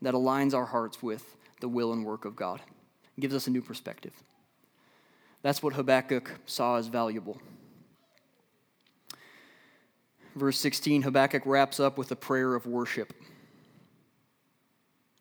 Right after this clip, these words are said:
There's a lot of doom and gloom, uh, in the world today, a lot of doom and gloom in the book of Habakkuk. Finally,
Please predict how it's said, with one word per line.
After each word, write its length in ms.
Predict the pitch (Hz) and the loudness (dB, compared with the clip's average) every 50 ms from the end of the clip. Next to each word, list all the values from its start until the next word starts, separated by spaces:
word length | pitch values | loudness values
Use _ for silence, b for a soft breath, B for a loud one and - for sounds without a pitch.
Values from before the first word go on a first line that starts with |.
| _ _ _ _ _ b b b b b b b b | _ _ _ _ _ b b b b b b b b
There's 140 | 147 139 139 | -4 0 4
a 20 | |
lot 160 | 151 156 160 | 6 6 6
of 140 | 156 147 135 | 6 4 4
doom 180 | 156 147 147 151 | 4 6 6 6
and 140 | 147 139 | 6 4
gloom, 400 | 135 135 135 139 143 165 175 175 - - - - - B B B B B B B | 4 4 4 4 2 2 0 -4 -10 -10 -2 -2 -2 B B B B B B B
uh, 100 | - 131 | -2 0
in 120 | 131 131 135 | 2 4 4
the 80 | 135 | 4
world 240 | 127 135 139 139 135 | 4 2 2 0 0
today, 260 | - 135 143 143 170 170 - - | -2 -2 -2 -2 -2 -2 -6 -2
a 40 | 135 | 0
lot 140 | 131 131 | 2 2
of 140 | 135 127 123 | 2 0 0
doom 160 | 139 139 139 | 2 4 4
and 120 | 135 131 127 | 6 6 4
gloom 460 | 131 131 139 143 147 156 160 160 - | 4 4 4 4 2 0 -2 -6 -8
in 120 | - 127 127 | -4 -2 0
the 60 | 123 | 0
book 180 | 123 127 120 - | 0 -2 -6 -6
of 100 | 120 - | -6 -6
Habakkuk. 560 | 123 117 123 131 151 - 180 190 - - - _ _ _ b b b b b b b b | -4 -2 0 -2 -2 -2 -4 -6 -8 -10 -20 _ _ _ b b b b b b b b
Finally, 600 | b - - - 147 156 165 156 151 131 110 98 | b -10 -2 2 4 4 6 6 4 4 2 -2